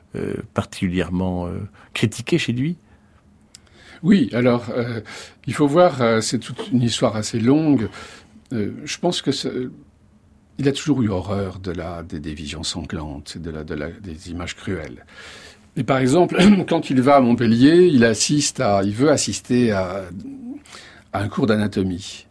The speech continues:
Speaker 2: Pour lui, c'est tellement puant qu'il, il f-, il défaille. Et je crois qu'il décide un peu à ce moment-là de s'int-, s'intéresser, quant à lui, non pas à l'anatomie, mais,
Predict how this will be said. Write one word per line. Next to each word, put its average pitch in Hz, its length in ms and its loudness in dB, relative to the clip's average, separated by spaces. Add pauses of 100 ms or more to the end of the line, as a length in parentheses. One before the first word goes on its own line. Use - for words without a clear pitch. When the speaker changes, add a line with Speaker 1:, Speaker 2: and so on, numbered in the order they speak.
(680)
Speaker 2:
Pour 113 160 -2
lui, 131 160 4
c'est 101 160 -4
tellement 98 300 -2
puant 135 320 -2
qu'il, 95 220 -6
il 90 280 -6
f-, - 260 -16 (440)
il 87 160 -8
défaille. 110 640 -2 (640)
Et 107 200 0
je 120 120 -4
crois 185 160 0
qu'il 123 160 -6
décide 104 320 -4
un 95 100 -4
peu 107 120 -4
à 104 60 -2
ce 101 140 -8
moment-là 104 360 0
de 98 340 -2
s'int-, 101 200 -4 (160)
s'intéresser, 98 640 -2
quant 117 160 0
à 104 160 0
lui, 107 420 2 (520)
non 110 160 2
pas 113 100 0
à - 40 4
l'anatomie, 104 600 4
mais, 95 580 0